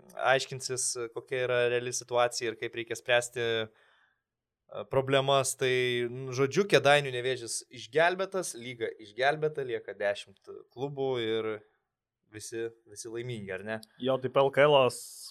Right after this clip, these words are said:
Speaker 2: postas Facebook'e ir skamba: „Naujas etapas Kėdainiuose, dvitaškis, nauji savininkai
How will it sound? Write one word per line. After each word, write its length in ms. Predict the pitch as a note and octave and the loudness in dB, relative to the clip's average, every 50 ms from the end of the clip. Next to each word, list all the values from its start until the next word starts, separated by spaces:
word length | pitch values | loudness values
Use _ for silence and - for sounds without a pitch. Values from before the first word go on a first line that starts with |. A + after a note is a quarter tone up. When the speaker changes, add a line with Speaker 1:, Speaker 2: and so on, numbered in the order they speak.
| - _ | -8 _
Speaker 2:
postas 460 | - C3+ C#3+ D3 D3 - - A#2+ - - | 0 0 0 0 0 -2 -2 -2 0 0
Facebook'e 440 | C#3 B2+ B2 B2 B2+ A#2+ B2 A#2+ | 0 0 0 -2 -4 0 0 0
ir 40 | A2+ | 0
skamba: 380 | A2+ - B2+ B2+ B2+ C3 A#2+ A2 | 0 0 0 0 2 2 2 2
„Naujas 380 | A2 A#2 B2 C#3 C#3+ C#3 B2 - | 2 2 2 4 4 2 2 0
etapas 440 | C3+ A#2+ A#2 B2 B2+ - C3 B2 - | 0 4 4 4 6 6 2 2 2
Kėdainiuose, 720 | - A#2 A2+ A#2 A#2 A#2+ A#2+ A#2+ A#2 A2 G#2+ - A2 G2+ G2 F#2+ _ - | 0 2 4 6 6 6 6 4 2 0 -2 -4 -6 -8 -8 -10 _ -8
dvitaškis, 480 | G#2+ A2 A2 A2 A2+ - - A2+ - - | -8 -8 -6 -6 -10 -10 -10 -12 -6 -2
nauji 220 | B2 A#2 B2 C#3 | -2 0 0 0
savininkai 600 | C3+ - D3 B2 A2+ G#2+ A2 A#2+ C#3+ D3 - D3 | 0 0 2 2 2 0 0 -2 -2 0 -2 -2